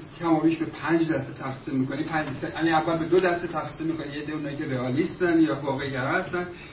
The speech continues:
یه عده اونایی که نامگرا یا نامینالیست هستن. خود رئالیستان باز مثلاً به سه دسته تقسیم می‌شن، اون، ام، به دو دسته تقسیم می‌شن. یه عده اونهایی که میگه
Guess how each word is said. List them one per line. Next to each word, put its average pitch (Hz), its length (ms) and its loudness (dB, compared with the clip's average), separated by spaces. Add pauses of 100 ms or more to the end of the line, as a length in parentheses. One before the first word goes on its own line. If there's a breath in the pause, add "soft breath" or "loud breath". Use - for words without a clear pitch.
(140 loud breath)
یه 202 100 8
عده 185 160 8
اونایی 185 220 4
که 180 100 2
نامگرا 147 680 4
یا 156 140 4
نامینالیست 135 680 2
هستن. 170 460 0 (960 loud breath)
خود 233 240 4
رئالیستان 196 760 8
باز 180 220 6
مثلاً 165 360 8
به 160 60 8
سه 202 240 4
دسته 208 280 6
تقسیم 185 420 -4
می‌شن، 175 500 2
اون، 170 140 4
ام، 147 560 0 (640)
به 165 60 6
دو 190 140 6
دسته 196 280 4
تقسیم 180 360 -2
می‌شن. 180 200 0
یه 180 180 2
عده 175 180 0
اونهایی 160 540 4
که 170 120 0
میگه 160 380 4